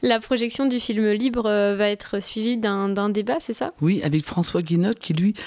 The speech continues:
Speaker 2: fait partie de l'Auberge des Migrants. Et c'est lui, avec, euh, Cédric Héroux, qui avait organisé, euh, la marche Ventimille Calais pour justement, euh,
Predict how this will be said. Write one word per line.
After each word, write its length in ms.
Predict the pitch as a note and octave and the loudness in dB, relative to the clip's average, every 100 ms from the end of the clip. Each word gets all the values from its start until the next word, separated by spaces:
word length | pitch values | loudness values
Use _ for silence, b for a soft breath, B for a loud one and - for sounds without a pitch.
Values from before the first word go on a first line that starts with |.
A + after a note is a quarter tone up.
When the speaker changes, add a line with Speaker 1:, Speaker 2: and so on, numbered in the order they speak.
| B | B
Speaker 2:
fait 160 | - F3 | -4 -2
partie 400 | D#3+ - - F3+ | -2 -4 -4 0
de 100 | D3+ | 2
l'Auberge 360 | E3 E3+ F3+ | 2 2 0
des 120 | D3+ D#3 | 2 2
Migrants. 400 | C3+ C3+ F3+ C#4 B B B | 2 0 -2 -4 B B B
Et 60 | D#3 | -2
c'est 220 | - D#3+ | 0 2
lui, 240 | F3+ A3 | 4 4
avec, 300 | E3+ D3 - | 2 -2 -2
euh, 40 | C#3+ | -2
Cédric 400 | - D#3 E3+ E3+ | 0 0 0 0
Héroux, 160 | G#3+ | 0
qui 140 | A#3+ F3 | 0 2
avait 140 | E3 | 2
organisé, 640 | D#3 E3 E3+ D#3+ F3+ G3+ | 2 2 2 2 2 2
euh, 180 | D3 B2+ B B - | 2 0 B B 0
la 100 | D3 | 2
marche 400 | E3 F#3+ - C#3+ | 2 0 0 2
Ventimille 640 | D#3 E3 - E3 E3+ E3 | 2 0 2 2 2 2
Calais 440 | - C3 C3 A3 B B B | 0 0 0 -2 B B B
pour 140 | - C#3 | -2 0
justement, 800 | C#3 D3+ C3+ C#3 D3+ E3+ E3 | 0 0 2 4 4 4 4
euh, 100 | C#3 | 2